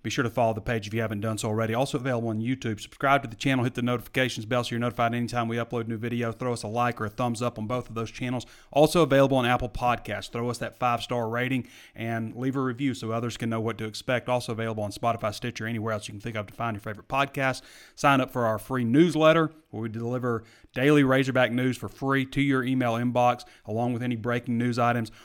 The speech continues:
Also, sign up for text alerts where you get breaking news text alerts also.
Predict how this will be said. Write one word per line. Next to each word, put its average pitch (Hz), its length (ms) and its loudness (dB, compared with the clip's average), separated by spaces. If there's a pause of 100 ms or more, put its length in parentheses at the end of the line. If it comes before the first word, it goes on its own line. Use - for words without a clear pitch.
(160)
Also, 139 640 4 (400)
sign 117 200 -2
up 107 100 -2
for 104 60 -10
text 143 340 0
alerts 139 420 2 (180)
where 120 200 0
you 117 140 -4
get 110 240 -6
breaking 110 420 -4
news 104 180 -4
text 98 300 -10
alerts 95 340 -12
also. 101 520 -14